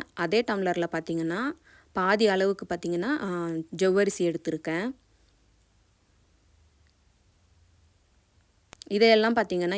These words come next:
இப்போவே ஊற வச்சுக்க கூடாது. அதனால ஒரு பவுல்ல வந்துட்டு சேர்த்து, ஆ, ரெடி பண்ணி வச்சுட்ருக்கேன். ஒரு டேபிள் ஸ்பூன் பார்த்தீங்கன்னா வெந்தயம் சேர்த்துருக்கேன். இந்த மூணையுமே கலந்து அப்படியே தனியா வச்சுக்கிறேன். இதை வந்துட்டு இப்போவே ஊற வைக்க மாட்டேன்.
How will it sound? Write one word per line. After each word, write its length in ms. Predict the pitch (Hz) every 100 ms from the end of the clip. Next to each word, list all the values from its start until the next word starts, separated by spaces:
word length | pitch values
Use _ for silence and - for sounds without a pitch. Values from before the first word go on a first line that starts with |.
| 190
இப்போவே 240 | 180 180
ஊற 220 | 180 180 170
வச்சுக்க 320 | 156 - 170
கூடாது. 420 | 165 160 156 233
அதனால 440 | 202 175 165 214
ஒரு 160 | 208 175 165
பவுல்ல 340 | 170 196 185 170
வந்துட்டு 220 | 160 180
சேர்த்து, 520 | 190 170 165 233 320 - - - _ 180
ஆ, 280 | 170 170
ரெடி 300 | 165 170 175
பண்ணி 220 | 175 180 175
வச்சுட்ருக்கேன். 600 | 165 - 156 - 160 233
ஒரு 260 | 185 214 233
டேபிள் 200 | 226 226
ஸ்பூன் 300 | 226 - 214
பார்த்தீங்கன்னா 500 | 175 170 165 165 214 294 185
வெந்தயம் 420 | 175 180 190 185
சேர்த்துருக்கேன். 560 | 165 160 - 156 165 247 294 _ _ _ _
இந்த 180 | - 196
மூணையுமே 500 | 196 226 247 202 226
கலந்து 340 | 233 180 180 180
அப்படியே 280 | 165 170
தனியா 300 | 175 165 170
வச்சுக்கிறேன். 560 | 165 160 160 160 156 202 269 _ _ _ _ _ _ _ _ _ _ - _ _
இதை 180 | - 247
வந்துட்டு 320 | 262 226 226
இப்போவே 240 | 202 190 196
ஊற 220 | 180 180
வைக்க 240 | 160 151 160
மாட்டேன். 460 | 165 156 160 202